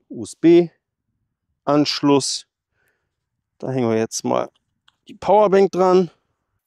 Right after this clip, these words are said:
Stecken wir hier in die Tasche, machen die zu natürlich. So. Und dann können wir hier oben über das Logo die Heizung aktivieren.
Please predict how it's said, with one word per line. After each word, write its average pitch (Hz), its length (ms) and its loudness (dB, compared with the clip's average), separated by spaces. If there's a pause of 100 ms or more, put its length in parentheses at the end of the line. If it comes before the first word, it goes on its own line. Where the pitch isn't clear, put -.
(100)
Stecken 139 280 -8
wir 123 60 -4
hier 113 80 -2
in 107 60 -6
die 104 60 -14
Tasche, 170 440 -4 (180)
machen 117 180 -14
die 113 140 -8
zu 185 320 -4
natürlich. 165 540 -2 (1400)
So. - 300 -4 (960)
Und 127 300 0
dann 127 300 2 (520)
können 131 220 -2
wir 117 80 -2
hier 113 180 -6
oben 147 220 0
über 113 140 -2
das 107 180 -6
Logo 151 480 0 (960)
die 117 400 -4 (180)
Heizung 107 300 -6
aktivieren. 98 540 -6